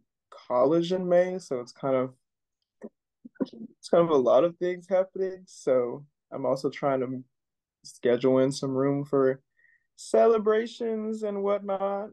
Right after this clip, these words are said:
Um, but yeah, I really am just kind of, as my first, my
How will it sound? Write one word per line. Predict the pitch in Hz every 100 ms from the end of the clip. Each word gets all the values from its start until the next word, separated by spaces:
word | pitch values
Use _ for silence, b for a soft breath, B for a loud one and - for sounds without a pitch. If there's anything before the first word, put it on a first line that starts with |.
| _
Um, | 151 151 156 151 160 - _ _ 151 -
but | 151 151 - -
yeah, | 190 285 180
I | 151
really | 160 214 254 214
am | 180
just | 165 170 170 - - _ _ _ _ _ _ _ _ _ _ -
kind | 151 175 214
of, | 233 240 240 226 _ _ _ - - 147
as | - 160
my | 170 151
first, | - 170 196 - -
my | 147 139